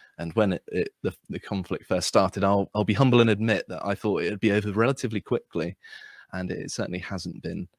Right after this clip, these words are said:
Um, but, um, I suppose it, it's fair to, to cover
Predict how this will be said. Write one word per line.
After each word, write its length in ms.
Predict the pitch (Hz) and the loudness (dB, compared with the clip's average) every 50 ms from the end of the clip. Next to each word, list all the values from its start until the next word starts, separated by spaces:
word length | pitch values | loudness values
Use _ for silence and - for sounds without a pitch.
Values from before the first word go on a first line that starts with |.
| _ _ _ _ - | _ _ _ _ -10
Um, 280 | 85 85 85 85 82 - _ _ _ _ _ _ _ _ _ _ _ _ _ _ _ _ _ _ _ _ _ _ _ _ _ | -8 -6 -6 -6 -6 -8 _ _ _ _ _ _ _ _ _ _ _ _ _ _ _ _ _ _ _ _ _ _ _ _ _
but, 120 | - 107 107 | 0 4 4
um, 180 | 107 110 110 - _ _ _ _ _ _ _ _ _ _ _ _ _ - - _ - - _ _ _ _ - | 6 4 4 0 _ _ _ _ _ _ _ _ _ _ _ _ _ -20 -20 _ -20 -20 _ _ _ _ -6
I 80 | 113 110 | -2 -2
suppose 440 | - - - 143 143 139 123 - | -2 2 6 6 8 8 6 6
it, 140 | - - - - | 2 0 0 -2
it's 360 | - 104 92 - - - - - - | -6 -6 -4 -4 -8 -10 -10 -14 -18
fair 340 | - - - 113 107 104 98 | -12 0 2 4 4 4 2
to, 200 | - - 107 95 _ _ 156 - | -2 -4 -8 -8 _ _ -12 -8
to 100 | - 101 | -8 -8
cover 520 | - - - 123 107 92 98 92 90 90 | -6 -4 -2 -2 -2 0 2 2 2 0